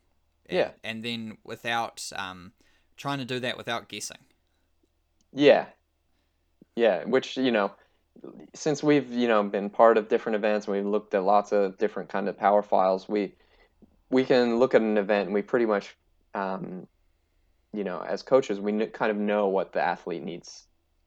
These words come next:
Speaker 2: to get
Speaker 1: Yeah.
Speaker 2: that kind of respon-, re-, response, right? So the, you know,
Speaker 1: Yeah.
Speaker 2: we'd say prescribe some intervals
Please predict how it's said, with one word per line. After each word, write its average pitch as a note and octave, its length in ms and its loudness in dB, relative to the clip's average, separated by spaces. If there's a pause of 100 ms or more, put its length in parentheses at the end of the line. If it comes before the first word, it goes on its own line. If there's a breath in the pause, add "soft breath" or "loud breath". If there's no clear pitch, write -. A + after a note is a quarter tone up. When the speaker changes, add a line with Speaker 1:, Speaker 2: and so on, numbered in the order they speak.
(640)
Speaker 2:
to A#2 100 -4
get G2+ 160 0
Speaker 1:
Yeah. - 60 -12
Speaker 2:
that F2+ 160 -2
kind F#2 200 -6
of F2+ 60 -10
respon-, - 560 -10
re-, - 140 -8 (280)
response, F2+ 560 -6
right? F#2+ 300 -6
So A2 320 4 (320 soft breath)
the, A#2 120 2
you A2+ 180 -4
know, G2+ 260 0
Speaker 1:
Yeah. B2 120 -4
Speaker 2:
we'd A#2+ 220 -2
say A2+ 240 4
prescribe A#2 640 4
some G#2 260 -4
intervals C#3 520 2